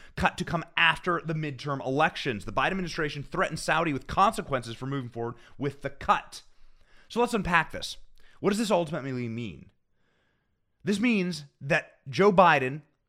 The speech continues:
committed a quid pro quo. Now, you may say, "Wow, Benny, that, uh, rings a bell." What exactly is a, uh, hold on. The, uh,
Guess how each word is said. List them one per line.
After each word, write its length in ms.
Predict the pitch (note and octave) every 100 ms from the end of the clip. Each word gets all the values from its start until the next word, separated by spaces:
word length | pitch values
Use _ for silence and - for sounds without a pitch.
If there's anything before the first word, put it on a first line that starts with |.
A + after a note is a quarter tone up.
| _ _ _ _ _ _ _ _ _ _
committed 320 | - F#3+ F3 E3
a 400 | C3+ C3 D3+ - _ _ -
quid 400 | - A3+ G3+ A3 -
pro 380 | G3+ G3 F#3 F3 -
quo. 600 | - G3 F#3+ C3 D#2+ - _ _ _ - - - -
Now, 200 | C#3 - _ _ _ _ _ - G2 G#2+ - F#2+ D3
you 220 | C#3 C#3+
may 360 | B2 C3 C3 C#3
say, 260 | - B2
"Wow, 440 | A2+ G3 A3 A2 D2
Benny, 260 | F#2 A#2 F#3
that, 220 | G3 G#3
uh, 140 | C#3 G#2
rings 320 | A#2+ E3 B2+
a 60 | A2+
bell." 400 | A2 G#2+ D#3 - -
What 140 | F3+ C#4
exactly 600 | E3 A2+ D3+ D3+ F3 D#3
is 100 | C3+
a, 120 | C3+ - -
uh, 80 | C3
hold 360 | D3 D3+ A#3 D#3
on. 140 | G2 - - -
The, 100 | - -
uh, 120 | D#3+